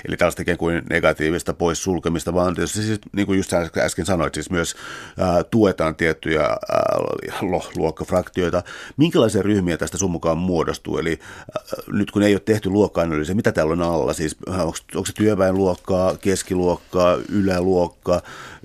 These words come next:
Äh, usein puhutaan eliiteistä ja laajasta keskiluokasta. Mikä sun mielestä olisi niinku selkein jako,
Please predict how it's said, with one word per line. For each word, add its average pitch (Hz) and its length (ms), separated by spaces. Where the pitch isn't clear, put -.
Äh, 85 360
usein 82 220
puhutaan 92 260
eliiteistä 87 540
ja 90 140
laajasta 90 420
keskiluokasta. 90 720
Mikä 101 200
sun 98 100
mielestä 90 220
olisi 80 120
niinku 82 140
selkein 82 460
jako, 82 480